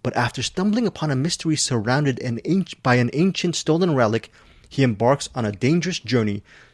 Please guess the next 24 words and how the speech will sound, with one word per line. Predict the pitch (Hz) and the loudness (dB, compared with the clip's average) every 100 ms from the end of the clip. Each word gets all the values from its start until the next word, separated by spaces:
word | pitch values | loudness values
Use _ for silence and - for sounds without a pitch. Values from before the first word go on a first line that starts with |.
| - | -8
to | - | -2
restore | 117 - 120 123 | -2 2 4 4
his | 101 104 - | 4 -2 -4
family's | - 120 120 113 104 | 0 2 2 0 -4
tarnished | - - 117 117 107 - - | -8 -6 -2 -2 -4 -8 -6
reputation. | 107 110 - 117 110 104 98 - - | -4 -4 0 0 0 -2 -8 -16 -6
So | 147 | 0
that's | 180 214 135 | 2 2 2
basically | 180 208 185 180 170 - _ _ _ - | 2 4 2 4 4 4 _ _ _ -2
a | 110 | 2
layabout | 120 139 139 110 107 | 4 4 6 6 4
named | 117 107 | 2 -2
Zhu, | 101 143 - - | 0 0 -2 -2
Zhu | 127 196 | 2 4
Yan. | 135 113 113 104 | 4 4 0 -4
I'm | 117 113 110 | 0 0 2
mispronouncing | 135 - 143 131 127 | 0 0 2 2 0
his | 120 | 0
name. | 107 107 107 - - - _ | 0 0 -2 -6 -20 -20 _
He | - | 2
has | 131 143 | 4 6
an | |
electronics | 147 147 143 - 139 127 | 6 6 4 2 4 4
store. | - 120 113 107 | 4 4 6 4